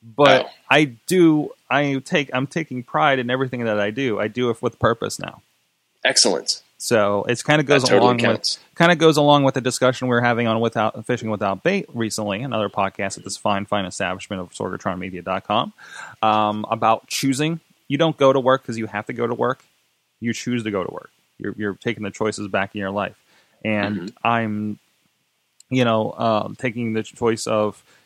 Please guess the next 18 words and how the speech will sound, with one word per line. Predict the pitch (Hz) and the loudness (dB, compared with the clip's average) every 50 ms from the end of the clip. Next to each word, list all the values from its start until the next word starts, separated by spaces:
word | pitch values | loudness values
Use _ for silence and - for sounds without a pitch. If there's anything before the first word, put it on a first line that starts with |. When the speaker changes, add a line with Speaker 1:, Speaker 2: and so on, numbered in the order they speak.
| _ _ | _ _
Speaker 1:
'cause | - 139 123 | -2 -2 0
this | 143 143 - | 0 -2 0
thing | 180 170 156 | 0 -2 -2
came | - - 131 127 120 | 0 0 0 2 2
up | 113 123 123 - | 2 2 2 0
and | 120 113 | 0 0
I | 117 | 0
could | - 139 | 0 -2
have | 120 107 | -4 -2
been | 117 110 110 | -2 -2 -2
like, | 107 104 98 - - | -2 -4 -4 -6 -6
"Nah, | 117 120 127 127 123 123 123 123 123 120 120 120 120 117 - | -4 -2 0 2 2 2 2 2 2 2 2 2 2 0 0
I | 110 117 | 0 2
don't | 117 117 113 107 | 2 2 0 0
want | 107 107 107 104 - - - - | -2 -2 -4 -4 -6 -10 -10 -6
to." | 110 104 101 101 98 98 98 95 95 92 95 92 - - | -6 -4 -4 -4 -4 -4 -6 -6 -8 -8 -10 -10 -8 -8
It, | 123 - - | -8 -8 -6
it, | - 143 - | -8 -8 -10